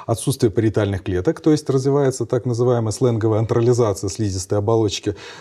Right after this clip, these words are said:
А, слизистая очень похожа на антральный гастрит, э, на антральный отдел, она не похожа на тело.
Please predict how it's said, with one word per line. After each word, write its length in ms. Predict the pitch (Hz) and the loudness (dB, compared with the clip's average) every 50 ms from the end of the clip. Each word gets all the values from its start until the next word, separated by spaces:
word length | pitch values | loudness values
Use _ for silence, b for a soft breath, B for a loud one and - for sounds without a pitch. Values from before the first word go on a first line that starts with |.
| B B | B B
А, 340 | - 110 107 110 107 107 104 | -2 0 0 2 2 0 0
слизистая 500 | - - 170 175 165 147 - - 117 117 | 2 2 2 4 4 2 0 0 -2 0
очень 260 | - 120 131 - 151 117 | 2 0 0 0 0 -2
похожа 380 | - 95 - 113 123 117 113 | -2 0 2 2 2 2 2
на 60 | 107 101 | 0 -2
антральный 360 | 90 - 104 104 98 104 98 | -2 -2 -2 0 0 0 -2
гастрит, 380 | 92 98 90 - - 95 90 - | -2 -2 -4 -4 -6 -8 -6 -2
э, 320 | - 131 117 110 110 113 110 | 0 2 2 2 2 2 2
на 140 | 120 120 110 | 2 2 0
антральный 380 | 113 - 127 127 120 113 113 113 | 0 0 -2 -2 -2 -2 -4 -4
отдел, 240 | 107 107 101 98 | -2 -2 -2 -2
она 160 | 110 113 117 113 | -2 -2 -2 0
не 180 | 127 127 127 | 0 -2 -2
похожа 420 | 131 - 123 - - 113 104 101 113 | -2 -4 -4 -2 0 0 0 0 -2
на 100 | 113 101 | -4 -4
тело. 300 | - - 90 107 107 | -6 -6 -6 -6 -6